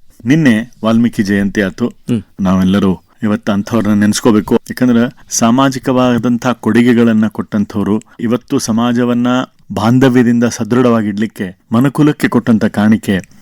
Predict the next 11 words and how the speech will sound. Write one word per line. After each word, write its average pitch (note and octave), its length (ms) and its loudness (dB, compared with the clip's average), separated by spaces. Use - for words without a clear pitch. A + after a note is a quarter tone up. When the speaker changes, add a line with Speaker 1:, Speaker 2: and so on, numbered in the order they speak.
Speaker 1:
ಅದನ್ನ A2 340 4
ನೆನ್ಸ್ಕೋಬೇಕು G#2 760 2
ಅಂತ F#2+ 180 -2
ಹೇಳ್ತಾ G#2+ 280 0
ಇವತ್ತಿನ G2 340 -2
ಈ G2 100 0
ಕಾರ್ಯಕ್ರಮವನ್ನ F#2+ 640 -2
ಶುರು C#3 140 -2
ಮಾಡೋಣ. A#2 260 4
Speaker 2:
ಅದ್ B2+ 140 0
ಹೌದು. G#2 140 -8